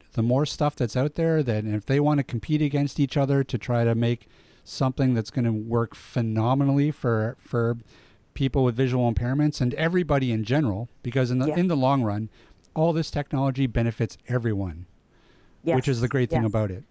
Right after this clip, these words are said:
Speaker 2: And, you know, uh, uh, people have said to me, and I'm sure you guys have heard this too as well,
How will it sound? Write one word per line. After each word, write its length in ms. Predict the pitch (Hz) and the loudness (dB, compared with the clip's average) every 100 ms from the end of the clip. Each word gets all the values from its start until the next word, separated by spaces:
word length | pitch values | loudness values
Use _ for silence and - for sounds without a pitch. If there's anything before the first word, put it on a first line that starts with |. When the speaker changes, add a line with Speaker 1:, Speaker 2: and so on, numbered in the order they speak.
| _ _ _ _ - - - - | _ _ _ _ -20 -16 -10 -2
Speaker 2:
And, 160 | 214 | 0
you 60 | 226 | 2
know, 320 | 233 240 240 - | 2 2 0 0
uh, 80 | 208 220 | -2 0
uh, 160 | - - | -2 -2
people 220 | 226 233 | -4 0
have 180 | 233 226 | 0 -2
said 240 | - 220 - | -2 -4 -4
to 80 | 202 | -8
me, 80 | 185 | -6
and 80 | |
I'm 80 | 175 | -6
sure 240 | - 180 180 | -6 -6 -6
you 160 | 180 | -4
guys 260 | 175 185 - | -2 -2 -4
have 120 | 165 | -12
heard 300 | - 147 175 | -6 -4 -2
this 220 | 202 202 | -2 -4
too 300 | - 208 202 | -2 0 2
as 160 | 196 196 | 0 0
well, 400 | 196 170 160 | 0 2 0